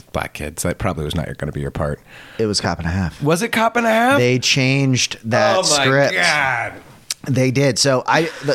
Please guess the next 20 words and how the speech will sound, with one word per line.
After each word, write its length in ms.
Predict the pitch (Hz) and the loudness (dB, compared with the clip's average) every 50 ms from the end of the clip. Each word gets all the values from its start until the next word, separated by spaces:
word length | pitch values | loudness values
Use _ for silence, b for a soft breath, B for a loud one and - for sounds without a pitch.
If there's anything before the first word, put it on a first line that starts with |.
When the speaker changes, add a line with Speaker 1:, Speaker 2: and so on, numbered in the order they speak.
| - 143 | -2 0
Speaker 2:
the, 140 | 135 143 139 | -2 -2 -2
the 220 | 127 - 143 147 | -2 -2 -2 -2
story 360 | 131 - 220 220 208 190 175 | 0 0 2 2 4 4 4
I 160 | 127 135 151 143 | 4 2 2 2
got 340 | 123 117 107 104 104 90 | 2 2 2 2 2 2
after 380 | - 110 120 117 104 98 127 120 | 2 2 2 2 2 2 2 2
Speaker 1:
Yeah. 60 | 110 110 | 2 2
Speaker 2:
literally 720 | 113 127 123 127 123 120 113 110 110 110 107 104 104 104 | 2 2 2 2 2 2 2 2 2 2 2 2 0 0
doing 360 | 95 101 113 120 113 110 107 | 0 0 0 0 2 2 0
every 220 | 107 101 95 107 98 | 0 0 0 0 0
scene 220 | - 110 107 101 | 0 0 0 2
in 80 | 101 98 | 2 2
that 180 | 101 95 82 | 2 0 0
movie, 500 | 92 107 107 101 98 98 98 98 95 92 - 90 98 - | 0 0 0 0 0 0 0 0 0 -2 -4 -6 -4 0
uh, 400 | 101 101 98 95 95 95 95 90 92 - | 0 2 2 2 2 2 0 -2 -4 -6
without 580 | 107 104 107 120 107 120 107 110 92 98 165 | -4 -2 0 0 2 2 0 0 0 -2 -4
Burt 160 | - 113 90 - | -2 -2 0 0
Reynolds, 300 | 104 107 92 85 85 - | 0 -2 -2 -4 -4 -4
but, 260 | - 101 90 - B B B B B B B B B B B B B - | -2 -2 -2 -2 B B B B B B B B B B B B B -2
uh, 240 | 113 110 104 107 | 0 0 2 2